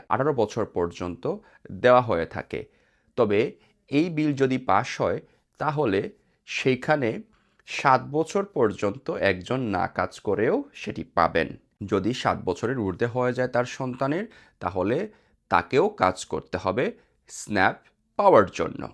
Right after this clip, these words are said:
বর্তমানে স্ন্যাপ সুবিধার অর্থ ফেডারেল সরকার দিয়ে থাকে, তবে এই বিল অনুসারে twenty twenty-eight থেকে, মানে দুই হাজার আঠাশ সাল থেকে অঙ্গরাজ্যগুলোকেও খাদ্য সহায়তা ও প্রশাসনিক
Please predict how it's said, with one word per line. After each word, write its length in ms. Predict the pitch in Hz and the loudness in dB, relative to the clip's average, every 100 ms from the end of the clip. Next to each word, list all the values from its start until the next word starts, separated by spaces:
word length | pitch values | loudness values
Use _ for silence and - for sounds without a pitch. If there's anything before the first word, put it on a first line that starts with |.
| _ _ | _ _
বর্তমানে 580 | 117 123 175 170 135 117 | 4 4 4 2 2 0
স্ন্যাপ 380 | 123 - 117 123 | -2 0 0 2
সুবিধার 400 | - 170 160 156 | 0 0 2 0
অর্থ 400 | - 120 127 - 92 110 135 - | 2 -2 0 2 2 2 0 0
ফেডারেল 340 | 107 107 131 | 4 4 2
সরকার 580 | - 113 92 - 117 110 | -2 -4 -4 -2 -2 -2
দিয়ে 160 | 90 | -4
থাকে, 460 | - - - 60 95 _ | -4 -6 -8 -8 -8 _
তবে 200 | 92 104 - | -2 -2 -4
এই 200 | - 170 | -4 -4
বিল 220 | 151 156 | -2 0
অনুসারে 720 | 127 127 - 92 82 98 123 - | 0 -2 -4 -2 0 -2 -4 -8
twenty 260 | - 135 143 | -8 -6 -6
twenty-eight 600 | 156 143 135 - 117 123 - | -6 -6 -8 -4 -4 -4 -6
থেকে, 420 | - - 60 - _ _ _ _ _ _ - | -8 -8 -12 -12 _ _ _ _ _ _ -2
মানে 260 | 82 80 92 | 0 0 0
দুই 160 | 98 | -2
হাজার 300 | 104 110 131 | -4 -2 -2
আঠাশ 320 | - 92 117 | -2 -2 -2
সাল 240 | - 170 160 | -4 -4 -4
থেকে 440 | 127 - 82 90 - - | -4 -4 -2 -4 -6 -2
অঙ্গরাজ্যগুলোকেও 1080 | 131 147 170 165 147 151 143 120 - 90 143 | 0 0 0 0 0 -4 0 0 2 -2 -2
খাদ্য 360 | - - 107 120 | -8 -6 -4 -4
সহায়তা 640 | - 123 123 107 92 - - | -6 -6 -6 -2 0 -2 -2
ও 200 | 110 104 101 - | 0 0 -2 -10
প্রশাসনিক 580 | 131 175 - 143 117 | -10 -8 -4 -4 -4